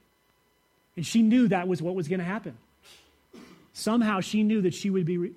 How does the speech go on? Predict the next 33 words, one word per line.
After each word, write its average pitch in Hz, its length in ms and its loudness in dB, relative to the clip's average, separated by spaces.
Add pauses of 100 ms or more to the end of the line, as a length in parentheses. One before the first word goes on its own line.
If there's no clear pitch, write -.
received 175 540 -2
by 147 160 -10
him, 156 120 -10
and 139 100 -14
she - 80 -8
was 156 140 -4
willing 180 280 -2
to 151 60 -4
put 170 180 -6
her, 160 200 -4 (880)
uh, 143 220 -14 (520)
to 170 160 -4 (400)
put 190 140 2
her 196 100 2
shame 185 400 -4
on 165 120 -8
the 156 60 -8
line 151 280 -8
for 139 160 -14
that. 123 220 -14 (2500)
She 220 200 0
knew 240 160 4
that 220 80 4
there 190 120 2
was 175 180 0
a 160 40 -4
barrier 175 480 -2
between 160 540 -10
God 185 400 -4
and 170 120 -8
herself 156 520 -8
that 175 100 -14
was 151 240 -12